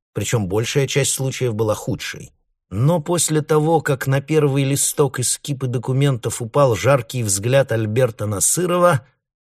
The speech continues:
проблему можно было считать ушедшей из жизни,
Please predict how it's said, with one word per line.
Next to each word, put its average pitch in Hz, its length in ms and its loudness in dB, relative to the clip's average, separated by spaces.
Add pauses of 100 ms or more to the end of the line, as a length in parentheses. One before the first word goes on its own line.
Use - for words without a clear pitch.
(140)
проблему 160 500 0
можно 135 340 2
было 120 260 0
считать - 600 -4
ушедшей 92 800 -4
из 78 140 -10
жизни, 151 640 0